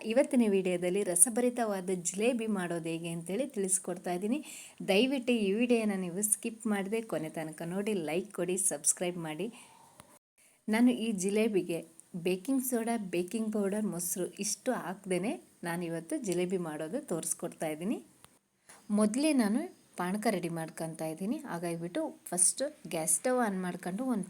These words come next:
ಪಾನ್ ಇಟ್ಕೊಂಡಿದ್ದೀವಿ. ಪಾನ್ ಒಳಗೆ ಒಂದು ಲೋಟದಷ್ಟು ನೀರು ಹಾಕ್ತಾಯಿದ್ದೀನಿ. ಜ್ಯೂಸ್ ಲೋಟ ಬರುತ್ತಲ್ವ, ಆ ಲೋಟದಲ್ಲಿ ಒಂದು ಲೋಟದಷ್ಟು ನೀರು, ಒಂದು ಅರ್ಧ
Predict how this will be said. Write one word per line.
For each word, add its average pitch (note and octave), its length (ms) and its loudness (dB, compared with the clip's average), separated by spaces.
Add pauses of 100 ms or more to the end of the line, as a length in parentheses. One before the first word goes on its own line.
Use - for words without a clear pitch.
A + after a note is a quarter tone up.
ಪಾನ್ F3 260 -2
ಇಟ್ಕೊಂಡಿದ್ದೀವಿ. F#3+ 540 -4 (420)
ಪಾನ್ G3+ 260 0
ಒಳಗೆ G3 260 0 (120)
ಒಂದು B3+ 260 2
ಲೋಟದಷ್ಟು G3 600 0
ನೀರು G3 240 2
ಹಾಕ್ತಾಯಿದ್ದೀನಿ. D3+ 540 -8 (580)
ಜ್ಯೂಸ್ A#3+ 260 2 (100)
ಲೋಟ D#3+ 160 -4 (120)
ಬರುತ್ತಲ್ವ, D#3+ 480 -6 (320)
ಆ - 20 0 (140)
ಲೋಟದಲ್ಲಿ F#3 400 -4 (100)
ಒಂದು F3 220 -2
ಲೋಟದಷ್ಟು D#3+ 500 -4
ನೀರು, F3+ 300 -4
ಒಂದು G#3 160 -4 (100)
ಅರ್ಧ F#3 160 -4